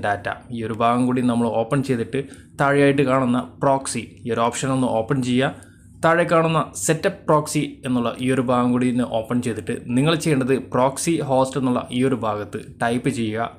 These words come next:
ഞാനിവിടെ കാണിച്ചിരുന്നത് പോലെ തന്നെ വൺ ഡോട്ട് വൺ ഡോട്ട് വൺ ഡോട്ട് ഇതുപോലെ നിങ്ങൾ ടൈപ്പ് ചെയ്തിട്ട് താഴെയായിട്ട് കാണുന്ന ഈ ഒരു സേവ് ബട്ടൺ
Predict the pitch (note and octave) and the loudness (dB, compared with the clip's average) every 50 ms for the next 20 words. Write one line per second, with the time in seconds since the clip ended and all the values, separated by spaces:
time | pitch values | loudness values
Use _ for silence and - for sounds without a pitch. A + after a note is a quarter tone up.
0 | - A#2 B2+ B2+ C3+ C3 C3 B2+ B2+ B2 B2 B2+ C3 B2+ D3 C3+ B2+ A#2+ A#2+ A2+ | -4 -2 0 0 0 0 0 -2 0 0 0 0 0 0 0 0 0 0 0 0
1 | A#2+ A2+ A2+ G#2+ G2+ G#2+ G#2+ A2+ A2+ - A#2+ A2+ A2 A2+ B2 C#3 D#3 D3 B2+ C3+ | 0 -2 -4 -4 -4 -6 -6 -6 -6 -8 -8 -6 -2 0 0 2 2 2 2 0
2 | C#3 C#3 - - - - - - - - - - - - - - G#2+ G#2 A2 B2 | 0 0 -4 -8 -18 -20 -20 -20 -20 -20 -20 -20 -20 -20 -18 -12 -6 -2 0 0
3 | C3 C3+ C3 C3 C3 C3 - - - - - - - - - - - - - - | 2 2 4 4 2 2 0 -6 -12 -12 -12 -12 -12 -16 -20 -20 -20 -20 -14 -6
4 | A#2+ A#2+ B2 B2+ A#2+ B2 A#2+ A#2 A2+ - - - - - - - - C#3 C#3+ E3+ | -2 0 2 2 4 4 2 0 0 -6 -12 -20 -20 -20 -12 -6 0 2 2 4
5 | E3 E3 F3 E3+ E3+ D#3+ D#3 D#3 D#3 D3+ D3+ - B2+ B2 B2+ - D#3+ C#3 C3 B2+ | 4 4 4 4 4 2 2 2 2 2 2 2 0 0 0 0 0 0 0 0
6 | A#2+ A#2+ A#2+ B2+ B2 - - - - C#3 A#2+ B2 B2+ C3 C3 C3 C3 B2 B2+ A#2 | 0 -2 -2 -4 -4 -6 -6 -4 -2 0 0 2 2 2 2 2 2 0 -2 -4
7 | A2 A2 A2 A2+ A#2 A2+ - A#2+ B2 A#2+ A#2+ A#2 - - - D3 D3 D#3 D3+ C#3 | -4 -6 -6 -4 -6 -4 -2 -2 0 0 0 -2 -4 -4 -2 0 0 2 2 0
8 | C3+ B2+ B2 A#2 | 0 -2 -2 -6